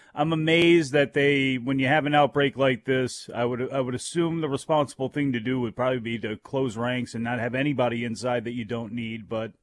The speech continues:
they're obviously not doing that. They want ambiance, but then you just look at the hundred that are going, and it's like, are you that starved to get out of the house? And if, especially if you're already in Florida, are you that,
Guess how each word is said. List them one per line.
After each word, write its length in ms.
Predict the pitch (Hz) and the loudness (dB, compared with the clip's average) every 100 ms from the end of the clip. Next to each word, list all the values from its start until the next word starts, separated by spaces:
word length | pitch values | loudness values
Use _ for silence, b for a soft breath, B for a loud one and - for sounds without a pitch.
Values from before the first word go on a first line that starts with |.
| _ _ _ _ _ _ | _ _ _ _ _ _
they're 100 | 117 | 0
obviously 480 | 139 143 151 - 165 | 2 4 2 0 0
not 260 | 151 156 123 | 4 4 4
doing 280 | 160 156 | 2 4
that. 200 | 156 156 | 4 4
They 120 | 147 147 | 4 2
want 200 | 151 147 | 2 4
ambiance, 640 | 151 143 139 143 143 - | 2 2 2 2 0 -2
but 160 | - 113 | -6 0
then 340 | 151 156 139 b b b b b b | 2 2 0 b b b b b b
you 100 | 131 | -4
just 220 | 147 - | -4 0
look 240 | 147 175 143 | 2 4 2
at 160 | 127 | 0
the 220 | 143 135 | 0 2
hundred 360 | 123 156 160 151 | 2 2 2 4
that 140 | 151 | 4
are 80 | 143 | 4
going, 440 | 131 170 190 147 135 | 4 4 4 2 0
and 100 | 135 | 0
it's 160 | - | 0
like, 160 | 147 131 | 0 0
are 60 | |
you 340 | 127 131 160 143 | 0 2 0 2
that 340 | 143 156 - | 4 4 2
starved 640 | - - 151 151 165 139 147 | -6 4 6 6 4 0 -4
to 80 | |
get 160 | 131 143 | -2 2
out 160 | 151 147 | 4 4
of 80 | |
the 120 | 139 131 | 4 4
house? 360 | 147 156 - | 6 4 0
And 200 | 156 135 | -2 0
if, 200 | 139 - | -2 -6
especially 400 | - - 147 - | -14 -6 -4 -2
if 100 | 131 | -4
you're 140 | 156 131 | 0 2
already 260 | 131 120 | 2 0
in 80 | 117 | -6
Florida, 340 | - 135 131 131 | -6 -4 -2 -2
are 120 | 117 | -2
you 220 | 120 139 | -2 -2
that, 340 | 139 139 139 | 2 2 2